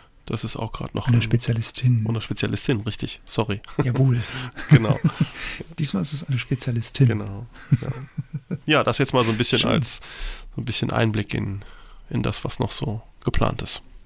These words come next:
Speaker 2: Ja. Wir waren heute leider nur zu zweit. Der Johann hatte leider berufliche Verpflichtungen heute.
Speaker 1: Genau.
Speaker 2: Sonst wäre er dabei gewesen. Es wäre sehr schön gewesen, äh, Phasen eines Segelfliegers, äh, Flugphasen auch mal zu hören, weil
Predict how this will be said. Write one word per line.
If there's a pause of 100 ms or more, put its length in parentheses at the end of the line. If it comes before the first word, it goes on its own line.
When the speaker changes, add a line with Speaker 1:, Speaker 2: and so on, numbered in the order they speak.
(720)
Speaker 2:
Ja. (680)
Wir
waren
heute
leider
nur
zu
zweit.
Der
Johann (460)
hatte
leider
berufliche
Verpflichtungen
heute. (260)
Speaker 1:
Genau. (240)
Speaker 2:
Sonst
wäre
er
dabei
gewesen.
Es
wäre
sehr
schön
gewesen,
äh,
Phasen
eines
Segelfliegers,
äh,
Flugphasen
auch
mal
zu
hören,
weil